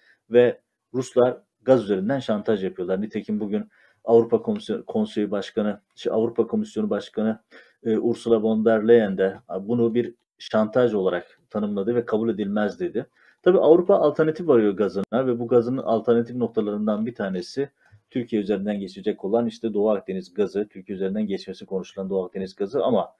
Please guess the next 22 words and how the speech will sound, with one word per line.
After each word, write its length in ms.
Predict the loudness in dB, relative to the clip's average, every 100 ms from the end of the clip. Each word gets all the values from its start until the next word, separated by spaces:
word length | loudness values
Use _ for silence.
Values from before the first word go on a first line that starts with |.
| _ _ _
onun 180 | 0 4
hayata 320 | 4 4 2
geçmesi, 540 | 0 -2 -6 -6 -6
pratiğe 380 | -2 -2 0 0
dönmesi 460 | 0 -2 -4 -4 -4
uzun 260 | -2 -2
zaman 260 | 0 0 -2
isteyen 400 | -4 -4 -4 -4
bir 60 | -6
konu 260 | -6 -2
ve 80 | -2
şimdi 440 | -4 -10 -6 -6 -6 _ _ _
Avrupa 460 | 0 2 2 0
kara 240 | 2 -2 0
kara 220 | 0 0
düşünüyor. 440 | -2 -4 0 2
Ruslar 480 | 0 2 6 6 4
da 240 | 2 0 -4 _ _ _
tekel 260 | 4 6
olmanın 400 | 4 4 2 -2
keyfini 400 | -2 -2 0 -4
çıkartıyorlar. 720 | -6 -4 -4 -2 -6 0 0